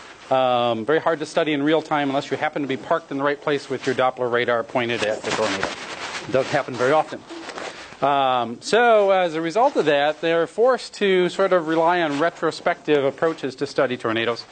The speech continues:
uh, one of which, uh, you've probably all heard of is the F scale, or the E F scale is the new name.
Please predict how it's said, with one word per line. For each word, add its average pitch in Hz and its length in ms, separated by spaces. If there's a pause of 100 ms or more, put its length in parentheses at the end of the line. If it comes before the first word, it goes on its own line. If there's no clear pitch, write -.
(420)
uh, 120 140
one 190 240
of 226 120
which, 180 420
uh, 160 100
you've 147 340
probably 143 360
all 123 120
heard 190 200
of 180 140
is 139 120
the 131 140
F 180 160
scale, 165 360
or 131 100
the 104 120 (120)
E 196 140
F 185 140
scale 160 420
is 127 120
the 120 100
new 147 180
name. 147 320